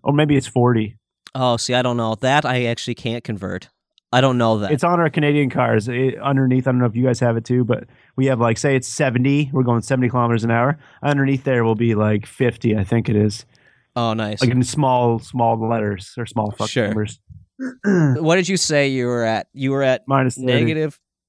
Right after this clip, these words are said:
Speaker 2: negative thirty-two, uh, degrees Celsius. This is really fascinating for people to listen to.
Speaker 1: <laughs> Drum roll.
Speaker 2: So you were at negative twenty-two degrees Fahrenheit.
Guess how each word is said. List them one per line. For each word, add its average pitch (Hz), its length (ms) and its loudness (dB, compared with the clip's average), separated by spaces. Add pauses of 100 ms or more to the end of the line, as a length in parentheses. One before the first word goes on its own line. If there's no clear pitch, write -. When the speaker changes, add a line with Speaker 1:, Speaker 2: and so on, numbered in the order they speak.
(880)
Speaker 2:
negative 131 540 0
thirty-two, 120 840 2 (1400)
uh, 95 380 2 (100)
degrees 107 420 -8
Celsius. 131 600 -4
This 107 160 -4
is 98 140 -8
really 92 180 -2
fascinating 90 640 -2
for 101 140 -10
people 98 240 -8
to 92 60 -6
listen 95 380 0
to. 110 160 0
Speaker 1:
<laughs> - 80 -6
Drum 135 240 0
roll. 156 480 0 (140)
Speaker 2:
So 127 300 -4
you 127 260 -2
were 147 160 -2
at 117 440 0 (600)
negative 123 640 0
twenty-two 120 1080 -2 (500)
degrees 110 440 0
Fahrenheit. 92 720 -4